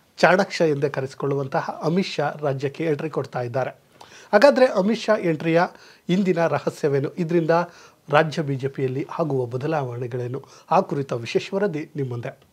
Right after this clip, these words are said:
ಎಸ್ ಸ್ನೇಹಿತರೆ, ನಿಮಗೆ ಗೊತ್ತಿರಲಿ, ವಿಧಾನಸಭೆ ಚುನಾವಣೆ ಏನಾಯ್ತು,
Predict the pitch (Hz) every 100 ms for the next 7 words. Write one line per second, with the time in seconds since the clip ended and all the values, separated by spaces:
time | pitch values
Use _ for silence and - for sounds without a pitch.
0 | - 233 247 247 226 220 214 220 220 180
1 | 156 156 165 190 196 196 - - - -
2 | _ _ - 160 160 214 214 180 170 196
3 | 196 151 147 147 147 143 151 151 185 -